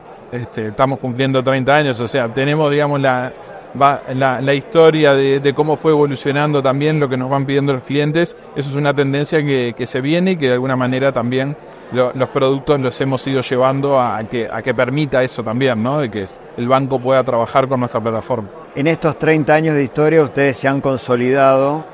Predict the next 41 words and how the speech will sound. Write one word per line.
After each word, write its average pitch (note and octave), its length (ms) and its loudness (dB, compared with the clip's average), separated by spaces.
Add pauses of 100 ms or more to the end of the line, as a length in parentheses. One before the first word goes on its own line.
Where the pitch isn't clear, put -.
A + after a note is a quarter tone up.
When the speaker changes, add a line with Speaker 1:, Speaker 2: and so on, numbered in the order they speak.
(200)
Speaker 2:
Infocorp A#2 480 -2
se C#3+ 120 -2
ha C#3 60 0
consolidado C3 960 0 (220)
como C3 220 0
el C#3+ 100 4
líder, A2+ 520 0
por A#2 120 -2
lo A2+ 120 0
menos B2+ 300 0
en A#2+ 100 0
este A#2+ 180 -4
segmento. A2 640 -4 (720)
No C#3+ 100 -4
te D#3+ 120 6
voy E3+ 80 8
a D#3 80 10
preguntar C3+ 460 2
la C#3 100 4
receta B2+ 440 0
secreta, D3 520 2
pero B2+ 200 0
me A#2+ 120 0
gustaría B2 440 2
que B2 280 0 (160)
me A#2 160 -2
digas, D3 600 2 (920)
¿por B2+ 180 -4
qué F3+ 140 0
crees? B2+ 560 -2 (100)
¿Cuál D3+ 200 2
es C#3+ 200 -2
la, B2 260 2
cuál, C#3 340 -2
cuál E3 180 4
es D#3+ 80 2
lo D#3+ 120 6
diferente B2+ 640 0
que G#2 60 0
hacen A2+ 220 -2
ustedes? G#2 560 -6